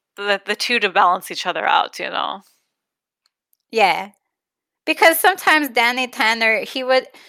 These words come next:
Speaker 2: sometimes you have to turn the T V off.
Speaker 1: Well, yeah, you can't
Speaker 2: Brenda.
Speaker 1: have it on all the time, that your electricity bill will be so high.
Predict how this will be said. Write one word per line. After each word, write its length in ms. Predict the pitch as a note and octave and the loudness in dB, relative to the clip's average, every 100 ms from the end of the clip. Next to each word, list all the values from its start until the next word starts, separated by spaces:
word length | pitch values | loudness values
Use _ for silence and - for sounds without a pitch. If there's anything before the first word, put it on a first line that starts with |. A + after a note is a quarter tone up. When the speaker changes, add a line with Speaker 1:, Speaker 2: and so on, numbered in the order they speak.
| _ | _
Speaker 2:
sometimes 360 | - F4+ E4+ D4 | -2 2 2 2
you 80 | C4+ | 2
have 160 | B3 | 2
to 80 | A3+ | 2
turn 240 | - A#3+ G#3 | -2 -2 -2
the 80 | |
T 240 | G3 - F#3+ | -8 -10 -12
V 160 | F3+ | -8
off. 460 | C#3+ D3+ - - - _ _ _ _ _ _ _ _ - | -4 -4 -6 -14 -20 _ _ _ _ _ _ _ _ -4
Speaker 1:
Well, 160 | A3 B3+ | 2 6
yeah, 100 | B3+ | 6
you 120 | G3 | 4
can't 140 | F3+ | 0
Speaker 2:
Brenda. 200 | E3 D3+ | -4 -4
Speaker 1:
have 120 | G3+ F3+ | 0 0
it 40 | |
on 140 | F3+ | 0
all 180 | F3 E3 | 0 -2
the 140 | E3 E3 | -2 -8
time, 320 | - G3 F#3 | -2 -2 -2
that 100 | E3+ | -4
your 80 | E3+ | -2
electricity 640 | E3+ E3 - A3 - A#3 | -2 -4 -6 -8 -4 -6
bill 220 | - D#3 | -4 -4
will 80 | D#3 | -4
be 140 | D3+ | -8
so 180 | E3 E3+ | -10 -8
high. 680 | - - F3 C#4+ B3+ D3+ F3 | -6 -2 2 2 2 -2 -4